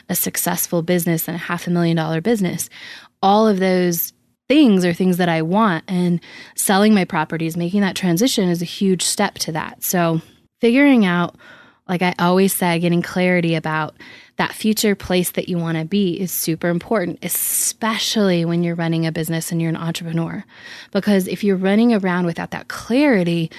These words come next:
you're not gonna know what decisions are the most important to make. So I just wanna encourage you to take away from that, to get that clarity. So I'm super excited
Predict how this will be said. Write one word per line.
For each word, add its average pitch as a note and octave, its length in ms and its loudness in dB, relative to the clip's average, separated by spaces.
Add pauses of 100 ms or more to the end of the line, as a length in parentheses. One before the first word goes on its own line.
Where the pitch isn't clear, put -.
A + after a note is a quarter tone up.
(260)
you're F#3+ 120 -6
not G#3+ 360 0
gonna G3+ 220 0
know G3 260 4
what F#3+ 160 -2
decisions F#3+ 520 0
are F3 120 0
the E3+ 100 0
most E3+ 400 0
important E3 540 -4
to - 120 -6
make. E3 440 -8
So F3+ 340 -2
I G3+ 100 -2
just A3+ 220 0
wanna A#3 160 2
encourage F3 460 -4
you D#3+ 80 -6
to D#3+ 100 -8
take F#3+ 240 -6
away F3 180 0
from D#3+ 220 -6
that, D3+ 260 -6 (460)
to A3+ 120 0
get A3 200 2
that - 180 -4
clarity. D3+ 540 -4 (500)
So G3 400 2
I'm G3+ 160 4
super B3+ 340 2
excited F3+ 560 0